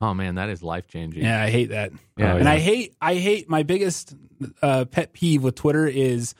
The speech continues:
Speaker 2: when you're in, like, a group discussion and, like,
Speaker 3: Oh,
Speaker 2: all
Speaker 3: yeah.
Speaker 2: of these tags are on there, and you wanna,
Speaker 3: Especially
Speaker 2: like,
Speaker 3: if people join in the
Speaker 2: yeah,
Speaker 3: middle
Speaker 2: and
Speaker 3: of
Speaker 2: people are
Speaker 3: discussion.
Speaker 2: joining in, and suddenly you have, like, ten characters to respond,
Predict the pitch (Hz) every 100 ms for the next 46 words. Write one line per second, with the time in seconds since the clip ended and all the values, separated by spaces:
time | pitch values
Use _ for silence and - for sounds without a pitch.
0 | _ _ 135 135 139 147 135 127 120 127
1 | 143 123 - 131 131 - 160 165 - _
2 | _ _ _ 135 123 123 120 117 117 113
3 | - - 117 90 90 143 156 156 - 139
4 | - - 131 147 165 165 165 170 175 175
5 | 185 151 139 117 160 117 - 110 98 87
6 | 104 101 95 98 90 - 151 98 - -
7 | 202 - 147 170 175 170 160 156 160 147
8 | 139 175 165 156 147 143 135 123 117 -
9 | 147 143 131 127 - 143 139 - 123 107
10 | 127 123 127 135